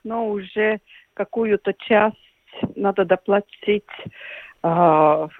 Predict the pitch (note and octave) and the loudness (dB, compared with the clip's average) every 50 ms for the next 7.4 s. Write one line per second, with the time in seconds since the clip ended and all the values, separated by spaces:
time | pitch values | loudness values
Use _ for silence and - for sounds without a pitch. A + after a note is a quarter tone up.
0 | - - E3+ D#3+ G3+ G3+ E3 F#3 G#3+ A3 G#3+ _ - B3 B3 D#4+ F4+ F4 D#4 - | -12 -8 -2 2 2 2 2 2 -2 -2 -2 _ 0 0 2 2 0 0 -2 -4
1 | A#3 G3 F#3+ F3+ F#3+ F#3 _ - - G3+ F#3+ G3 F3+ F#3+ F#3 F3+ - G#3 G#3 G#3+ | -4 -4 0 0 0 -2 _ -2 -2 -2 -2 0 0 0 -2 0 0 0 0 0
2 | G3+ - - _ - - G3 F#3 F#3+ F#3 F#3 F#3 _ _ _ _ _ _ _ _ | -2 -8 -18 _ -2 0 0 0 0 -4 -6 -6 _ _ _ _ _ _ _ _
3 | - - F#3 E3+ E3+ F3 E3 - - - - E3 F3+ F3+ F3+ F3+ F3 F3 F3 F3 | -12 -10 -8 -8 -8 -10 -10 -10 -6 -2 2 4 6 6 6 6 6 4 4 4
4 | E3+ E3+ E3+ E3 E3+ E3 E3 D#3+ D#3+ - - F3+ F#3+ F#3 G#3+ A3 F#3+ F3 F3+ - | 2 2 0 -2 -4 -6 -8 -10 -16 -12 -8 -8 -4 -2 -2 -2 -2 -4 -6 -4
5 | - G3 G#3+ A3+ G3+ F#3 F3 E3 D#3+ E3 E3+ G#3 - - - - - F#3+ G3+ G#3+ | 0 0 0 0 -2 -6 -6 -6 -6 -6 -8 -8 -10 -14 -16 -14 -10 -10 -8 -8
6 | F#3+ F#3 F3+ F3 E3+ - - _ - - F3 E3+ E3+ - _ _ _ - F#3+ F#3 | -6 -6 -6 -8 -8 -10 -14 _ -4 -2 0 0 0 -4 _ _ _ -6 -6 -6
7 | - F3 E3+ F#3 G3+ F3+ F3 E3+ | -6 -6 -2 0 0 2 2 0